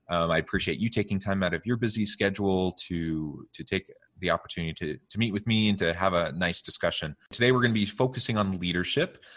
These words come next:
I am excited to have a chance to talk with you about the insights from your ted Talk and from your recent book as we get to explore, uh, how to be more, uh, a more impactful leader together. In part, that comes from listening,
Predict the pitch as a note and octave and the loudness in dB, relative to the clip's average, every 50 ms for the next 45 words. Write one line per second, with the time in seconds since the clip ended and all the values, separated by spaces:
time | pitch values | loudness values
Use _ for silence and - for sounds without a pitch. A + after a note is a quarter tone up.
0 | - - - - F2+ F#2 F#2 F#2 F#2+ F#2 - - - F#2+ G2 G2 F#2 F#2 F#2+ F#2 | -20 -20 -8 0 2 2 4 4 2 2 2 4 4 4 4 4 0 0 0 0
1 | F2 - - F#2+ F2+ E2+ - - E2+ - - - F#2+ F#2 - - F#2+ F2+ - - | -2 -2 -2 -2 -2 -2 -2 -6 -6 -6 -2 0 0 0 0 -2 -6 -6 -4 -4
2 | F#2 F2 F2 D#2+ - F2+ E2+ E2+ E2 E2+ - - - - _ - F#2 F#2 G2 A2+ | -2 -2 -2 0 2 2 4 4 4 2 0 -4 -16 -20 _ -8 -6 -2 0 0
3 | A2+ - - G#2+ G#2 G#2 - - G#2 F#2+ F2 F2 - - C#3 C3+ C3+ C3 C3 B2+ | 0 2 4 2 2 2 0 -4 -2 -2 -2 -4 0 2 2 2 2 2 0 4
4 | B2 B2 A#2+ A#2+ - - - - F2+ E2+ E2+ E2 E2 D#2+ D#2+ D#2+ E2 E2 - _ | 6 6 6 4 2 -4 -10 -8 -4 -2 -2 0 0 -2 -2 -4 -6 -8 -10 _
5 | _ _ - F2+ E2+ E2 E2 E2+ E2 E2+ E2+ E2 E2 D#2+ D#2+ - - - F#2 F2 | _ _ -2 -2 0 0 -2 -4 -2 0 0 2 2 2 0 -2 -4 -4 -4 -2
6 | - - E2 B1+ - - A#2+ A#2+ A2+ - - - _ - - - - _ - F#2 | -2 -2 -4 -6 -4 0 2 2 2 2 -2 -16 _ -20 -20 -20 -14 _ -2 -2
7 | F#2+ F2+ F#2 F#2 F2 F2+ F#2 - - F#2 F2 - - - - F#2+ F2+ F2 F2 F2 | -2 0 0 0 0 0 0 0 0 -4 -2 -2 -2 -4 -2 -2 -2 0 2 2
8 | E2+ E2+ E2+ E2 E2 E2 - - _ _ _ - - - - - - - - - | 2 2 2 2 0 -2 -6 -14 _ _ _ -20 -18 -16 -16 -16 -16 -10 -2 0
9 | C#3+ C#3+ C3 B2 A2+ A2 G#2+ G#2 G2+ G2 F#2+ F#2 - - _ - F2 F2 D2+ D2+ | 2 2 2 2 0 2 2 2 2 2 2 0 -2 -6 _ -4 -2 -2 -2 -2
10 | - F#2 F#2+ F#2+ G2 G2 - F#2+ F#2+ F#2+ - - G#2+ - - - G2 F2+ E2+ F2+ | -4 -2 0 2 2 2 2 0 -4 -4 -6 -10 -10 -12 -10 -8 -8 -6 -4 -4
11 | F2+ F2+ F2+ E2+ - - - D#2 - F2+ F2+ F2 E2+ D#2 D#2 D#2 - - - - | -2 -2 -2 -2 -4 -6 -10 -4 0 2 2 2 2 0 -2 -4 -8 -14 -20 -20
12 | - _ - G2+ G2 - - D3 D#3+ - G2 F#2+ - - G2+ F2+ E2+ - - - | -18 _ -6 -6 -4 0 2 2 2 4 2 0 0 0 -2 -2 -2 -4 -4 -4
13 | D#2 D2 C#2+ C#2+ A2+ D3+ D#3+ - - C3+ C3 C3 B2+ B2 A#2+ | -6 -4 -2 0 0 0 0 0 -2 0 0 2 0 0 -2